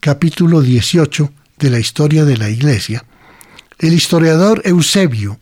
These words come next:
escribía hacia el año trescientos treinta.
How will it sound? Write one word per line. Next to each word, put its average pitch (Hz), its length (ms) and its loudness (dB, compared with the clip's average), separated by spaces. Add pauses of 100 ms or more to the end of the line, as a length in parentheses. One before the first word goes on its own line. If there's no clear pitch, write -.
escribía 156 760 0 (140)
hacia 135 320 0
el 143 80 2
año 170 340 2 (540)
trescientos 156 960 0
treinta. 113 520 -2